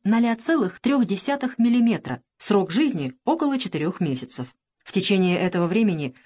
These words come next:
каждое насекомое откладывает до трёхсот яиц и производит экскрементов в двести раз больше собственного веса.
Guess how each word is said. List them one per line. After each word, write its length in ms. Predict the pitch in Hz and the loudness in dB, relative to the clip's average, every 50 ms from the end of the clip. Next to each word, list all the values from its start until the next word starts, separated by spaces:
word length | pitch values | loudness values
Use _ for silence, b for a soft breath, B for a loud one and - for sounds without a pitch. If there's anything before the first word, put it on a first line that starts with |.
| B _ | B _
каждое 400 | - 214 208 180 170 180 180 175 | 0 0 0 0 -2 -2 -2 0
насекомое 720 | 175 180 180 - 208 - - 262 254 208 165 147 135 127 - _ _ | 0 -2 -2 -4 -4 0 2 2 2 2 2 0 -4 -6 -10 _ _
откладывает 680 | - 196 202 - - 269 269 233 233 220 220 214 208 - - | -4 -4 -2 -2 0 0 0 0 0 0 0 0 -2 -4 -4
до 160 | 180 180 226 | -2 0 0
трёхсот 480 | 226 220 226 214 - - - 285 277 - | 2 0 0 -2 -2 -4 -4 -4 -2 0
яиц 480 | 208 220 226 190 156 131 - - - - - | 0 2 2 2 0 -2 -6 -10 -8 -4 -2
и 80 | 330 | -2
производит 640 | 330 - 262 240 220 196 220 247 269 233 240 247 - - | 0 2 2 2 0 0 0 0 0 -2 -2 -4 -4 -4
экскрементов 760 | 208 208 - - - 233 233 226 311 330 294 - 165 160 - - _ _ - | -4 -4 -4 -4 -2 0 2 2 2 2 0 0 -2 -4 -4 -8 _ _ -10
в 120 | 170 175 | -6 -4
двести 380 | 170 202 226 233 214 220 - 208 | -2 0 0 0 0 0 0 0
раз 240 | 196 190 185 175 170 | 0 2 0 0 0
больше 340 | 175 254 311 302 - - 165 | -2 -2 -2 -2 -2 -6 -4
собственного 680 | - - 208 208 - - - 196 196 190 185 185 196 | -2 -2 -4 -4 -4 -4 -2 0 0 2 2 0 0
веса. 400 | 185 160 139 131 127 - 131 120 | -2 -2 -2 -4 -4 -6 -8 -10